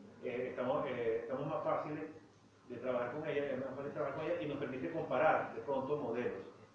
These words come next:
¿no? Porque están en las unidades estándar, están en los términos porcentuales,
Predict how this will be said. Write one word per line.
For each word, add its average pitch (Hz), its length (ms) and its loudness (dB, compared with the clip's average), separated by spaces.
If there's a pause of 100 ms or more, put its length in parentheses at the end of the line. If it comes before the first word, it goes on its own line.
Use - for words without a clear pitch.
(160)
¿no? 117 300 0
Porque 117 180 -4
están 123 200 -2
en 135 40 2
las 131 240 -2
unidades 127 320 2
estándar, 123 280 0
están 117 220 -4
en 131 60 -6
los 151 140 -6
términos 143 280 -2
porcentuales, 156 540 2